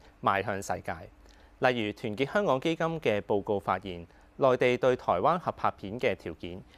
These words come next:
已經喺今年二月放寬。香港政府應該向內地提議，給予香港同台灣相同嘅優惠政策，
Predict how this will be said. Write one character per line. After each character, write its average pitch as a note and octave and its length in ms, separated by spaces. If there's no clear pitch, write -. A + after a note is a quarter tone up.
已 C3+ 120
經 A3 140
喺 C#3 180
今 G3 220
年 C3+ 140
二 E2+ 100
月 G2 60
放 G2 280
寬。 A#2+ 320
香 B3 140
港 B2+ 180
政 A#2+ 200
府 G#2+ 260
應 F#3+ 160
該 G#3+ 120
向 A#2 240
內 G#2 200
地 G2 180
提 - 60
議， F#2 440
給 - 180
予 A2+ 260
香 G3+ 220
港 A2 260
同 F2+ 240
台 - 200
灣 C#3+ 280
相 G3 200
同 F#2 200
嘅 G2+ 220
優 D3+ 200
惠 A2+ 160
政 F#2 220
策， F#2+ 180